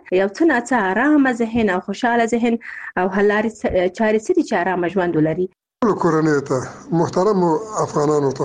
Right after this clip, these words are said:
Speaker 2: خصوصاً د کابل اوسیدونکو ته دا پیام لرم چې باید ډېر قوي اوسو. دا موج راغلی ده، موږ ډېر ستونزې لرو،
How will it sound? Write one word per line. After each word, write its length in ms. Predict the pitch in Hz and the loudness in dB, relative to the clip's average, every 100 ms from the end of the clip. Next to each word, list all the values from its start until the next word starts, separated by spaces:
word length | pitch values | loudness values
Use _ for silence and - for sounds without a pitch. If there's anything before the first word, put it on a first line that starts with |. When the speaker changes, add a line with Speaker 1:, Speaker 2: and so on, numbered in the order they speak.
| - | -2
Speaker 2:
خصوصاً 540 | 175 - 202 185 160 156 - - - - - - | -2 0 0 0 0 0 -6 -16 -14 -14 -12 -4
د 40 | 160 - | -2 0
کابل 240 | 165 190 | 0 2
اوسیدونکو 560 | 180 156 165 156 147 - | 2 0 0 0 0 -2
ته 140 | 151 143 - - - 160 | -4 -6 -6 -8 -4 0
دا 100 | 208 240 | 0 0
پیام 240 | 160 147 139 | 0 0 0
لرم 200 | 135 131 123 - - - - - - | -2 -2 -4 -6 -6 -6 -6 -6 -4
چې 80 | 190 175 | -2 0
باید 180 | 226 208 | 0 2
ډېر 120 | 190 180 160 | 0 0 -2
قوي 260 | 147 143 | -2 0
اوسو. 360 | 123 - - - - - - - - - - - | -2 -4 -12 -16 -18 -18 -16 -16 -16 -16 -4 0
دا 100 | 196 | 2
موج 220 | 196 190 170 | 2 2 2
راغلی 360 | 160 175 170 156 | 2 2 2 0
ده، 120 | 151 165 | 0 0
موږ 120 | 180 156 | 0 0
ډېر 300 | 226 214 220 214 - | 2 2 2 0 -4
ستونزې 360 | 190 180 165 165 | -2 0 2 2
لرو، 240 | 160 160 | 2 2